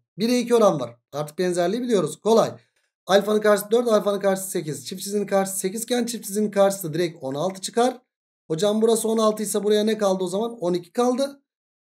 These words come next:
E, kadım açının karşısı altı iken burayı buluruz. E, sonrasında maalesef burası benim işime yaramıyor.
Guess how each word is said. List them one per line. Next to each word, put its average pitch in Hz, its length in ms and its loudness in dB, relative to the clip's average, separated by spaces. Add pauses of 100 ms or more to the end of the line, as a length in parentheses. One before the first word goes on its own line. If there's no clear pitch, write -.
E, 226 380 4 (300)
kadım 240 260 2
açının 233 240 0
karşısı 214 320 2
altı 202 220 0
iken 196 320 -2
burayı 196 260 4
buluruz. 180 580 0
E, 160 300 0
sonrasında 202 800 -2
maalesef 180 540 -4
burası 165 360 -4
benim 156 300 -4
işime 135 240 -10
yaramıyor. 214 460 0